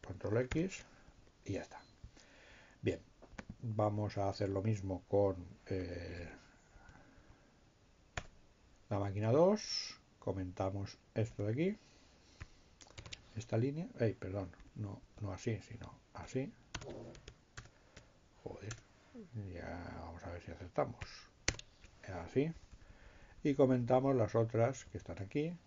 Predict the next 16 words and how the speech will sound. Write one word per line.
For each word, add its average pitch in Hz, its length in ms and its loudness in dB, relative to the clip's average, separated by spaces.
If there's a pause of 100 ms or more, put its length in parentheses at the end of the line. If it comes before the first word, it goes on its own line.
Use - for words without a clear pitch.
(120)
que - 80 -8
serían, 90 640 -6
pues, - 360 -12 (460)
comentar - 460 -4
esta, 143 460 4 (580)
comentar 90 500 -4
esta, 131 480 -4 (800)
ey, 104 220 0 (800)
controlar 82 600 -6
para - 220 -10
irnos - 260 -10
al - 60 -10
principio, 113 840 0 (1120)
comentar 95 460 -4
esta, 135 440 0 (1600)
esta 131 480 -2